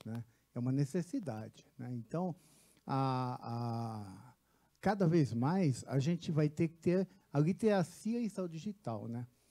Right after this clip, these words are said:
A gente vai ter que aprender as bases, todo mundo.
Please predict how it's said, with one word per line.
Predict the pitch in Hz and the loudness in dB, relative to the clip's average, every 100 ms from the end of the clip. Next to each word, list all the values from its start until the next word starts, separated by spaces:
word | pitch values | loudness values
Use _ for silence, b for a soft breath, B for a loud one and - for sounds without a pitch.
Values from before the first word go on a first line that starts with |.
| b - | b -4
A | |
gente | 143 147 | -2 -2
vai | 151 | -2
ter | 147 175 | -2 0
que | |
aprender | 160 - 135 120 131 180 170 | 0 2 2 2 4 4 2
as | 131 127 113 | 0 -2 -4
bases, | 110 127 160 143 - - | -2 0 -2 -4 -12 -8
todo | 302 349 | -6 -4
mundo. | 285 165 170 131 | 0 2 2 0